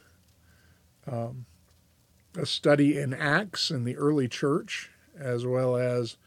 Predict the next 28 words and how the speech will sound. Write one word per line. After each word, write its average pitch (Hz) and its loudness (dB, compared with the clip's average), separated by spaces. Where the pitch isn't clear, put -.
memorizing 135 6
a 120 2
passage 143 2
from 131 -2
Ephesians 127 -2
two. 190 0
Um, 110 -4
so 123 0
that 131 2
is 117 4
our, 120 2
our 123 0
day 123 4
today. 123 2
Um, 117 -4
hope 147 2
you 180 6
have 147 8
a, 117 2
a 123 0
day 139 6
ahead 131 4
of 127 4
you 127 4
that 123 4
is 110 0
worthwhile 127 2
and 113 -6